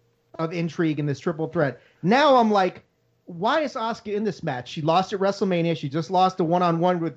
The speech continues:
Rhea where Charlotte interfered. Why do I even remotely think for one possible second that she's a player in this match?" So, like Chris was saying, Braun is there to take the fall in the triple threat match with,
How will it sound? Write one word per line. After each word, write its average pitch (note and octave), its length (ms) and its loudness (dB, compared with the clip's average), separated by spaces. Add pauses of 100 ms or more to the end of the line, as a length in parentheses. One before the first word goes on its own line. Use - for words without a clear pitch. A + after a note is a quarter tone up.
Rhea D#3 420 -2 (280)
where E3 260 0
Charlotte A3 460 0
interfered. G#3 600 -4 (400)
Why G3+ 520 0
do G3 220 -6
I G3 220 0
even F3+ 380 -6
remotely G3 500 0
think F#3 300 -6
for D#3 100 -4
one F3+ 420 -4 (280)
possible G3+ 480 -4
second F3 460 -6 (500)
that D#3 140 0
she's F#3+ 240 -2
a D#3+ 40 -2
player E3+ 420 2
in C3+ 80 0
this C3 200 -6
match?" G#2+ 400 -10
So, F3 400 4 (200)
like E3 160 0
Chris A#3+ 220 0
was G3 100 -6
saying, E3 260 2
Braun G3 360 2
is F#3+ 140 -2
there G3+ 160 2
to F#3 80 -2
take F#3+ 320 -4
the C#3 60 -14
fall F3+ 280 -2
in E3+ 60 -2
the D3 80 -2
triple F3 280 -6
threat E3+ 300 -4
match F#3 300 0
with, F3 100 -8